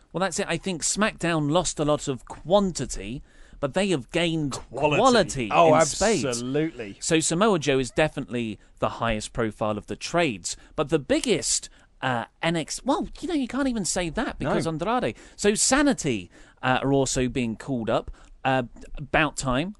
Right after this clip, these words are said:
Speaker 1: I
Speaker 2: Yeah,
Speaker 1: think. Yeah.
Speaker 2: it, it's funny. I s-, we had so many people say it in the comments. I had so many people say it to me on Twitter. I, I didn't see it happening. So, I mean, kudos to everyone else, but I, I personally didn't see it happening. And then they, they announced it. I was like, "Wow, they're actually, they're actually doing it."
Speaker 1: Yeah.
Speaker 2: But then my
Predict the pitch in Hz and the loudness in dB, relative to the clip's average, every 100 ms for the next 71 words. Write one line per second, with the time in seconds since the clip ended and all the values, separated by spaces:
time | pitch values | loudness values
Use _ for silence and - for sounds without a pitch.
0 | 139 190 427 190 247 135 302 254 285 - | -2 2 2 2 -2 0 0 2 -4 0
1 | 311 262 196 - 202 185 - 240 285 294 | 0 0 -6 -6 -2 -2 -2 0 2 0
2 | 247 247 208 220 214 190 190 208 - 156 | -2 -4 -4 -2 -2 -4 -4 -4 -4 -4
3 | 147 - 226 233 214 190 175 196 170 180 | -4 -2 -2 -2 -4 -6 0 0 0 -4
4 | 165 - 214 151 - 233 233 - 226 240 | -4 0 -2 -2 -2 -4 -4 -4 -2 -2
5 | 240 - 240 226 254 - 151 107 165 165 | -4 -4 -6 -4 -6 -6 -8 -4 0 0
6 | 160 175 180 208 294 202 208 190 165 240 | -2 -4 -4 0 0 2 0 0 2 2
7 | 180 156 143 143 165 262 202 190 262 143 | 2 2 0 0 -2 -2 -2 -2 -2 -4
8 | 120 120 - 135 120 190 - 104 127 165 | -8 -10 -8 -6 -4 -6 -6 -6 0 2
9 | 165 156 - 147 143 165 - 139 135 - | 2 0 -2 -2 0 2 0 -2 -6 -10
10 | - _ _ - 151 262 269 135 196 - | -16 _ _ -6 0 2 2 0 -4 -4
11 | 190 156 147 226 240 220 349 170 98 - | -8 -4 -2 -2 -6 -4 -2 -2 -4 -10
12 | - 117 151 175 170 196 185 175 | -8 -2 -2 2 4 6 6 2